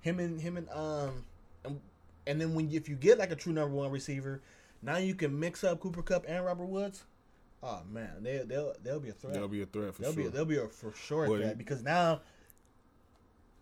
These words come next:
Speaker 1: anybody can do anything.
Speaker 2: Right.
Speaker 1: You feel me? And, and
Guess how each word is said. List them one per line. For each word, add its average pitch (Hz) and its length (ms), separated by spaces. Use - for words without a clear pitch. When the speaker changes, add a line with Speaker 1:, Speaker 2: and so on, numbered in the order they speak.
Speaker 1:
anybody 170 420
can 143 120
do 143 120
anything. 123 540
Speaker 2:
Right. 107 180
Speaker 1:
You 139 40
feel 151 160
me? 156 220
And, 127 400
and 123 320